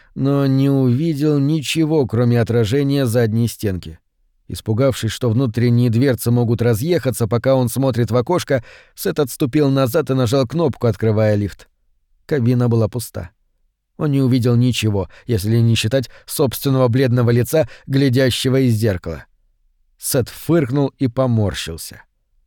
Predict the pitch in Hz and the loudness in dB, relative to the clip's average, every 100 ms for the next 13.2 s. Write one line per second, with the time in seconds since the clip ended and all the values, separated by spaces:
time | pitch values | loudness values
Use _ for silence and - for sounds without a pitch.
0 | _ _ - 95 90 135 151 135 117 110 | _ _ -6 -6 -4 -2 0 2 2 2
1 | 117 - 135 117 117 110 110 107 104 151 | 0 0 0 2 2 0 0 0 0 0
2 | 123 120 113 120 127 131 120 143 139 113 | 2 0 2 2 2 2 0 0 0 0
3 | 110 - - - 110 117 117 104 120 131 | -4 -6 -20 -6 -2 2 2 2 2 2
4 | 107 131 120 131 131 127 98 117 - 123 | 2 0 2 2 4 2 2 -2 0 0
5 | 120 127 131 120 - 123 117 123 110 87 | 2 2 2 0 0 0 0 0 0 -2
6 | - 78 - - - _ _ _ _ _ | -8 -14 -14 -18 -20 _ _ _ _ _
7 | _ _ - 143 113 110 113 147 117 117 | _ _ -6 -4 -2 0 0 -2 0 0
8 | 110 113 117 107 104 101 98 139 113 _ | 2 2 2 0 0 0 0 -2 -4 _
9 | _ _ _ _ 127 110 110 107 117 110 | _ _ _ _ -2 0 0 0 2 2
10 | 110 104 90 87 - _ _ _ _ _ | 0 0 -2 -10 -14 _ _ _ _ _
11 | - - 110 113 131 110 120 113 113 87 | -12 -6 -2 0 0 0 0 2 0 2
12 | 113 127 131 127 127 160 131 110 98 90 | 0 2 2 2 2 0 0 -2 -4 -6
13 | 78 | -8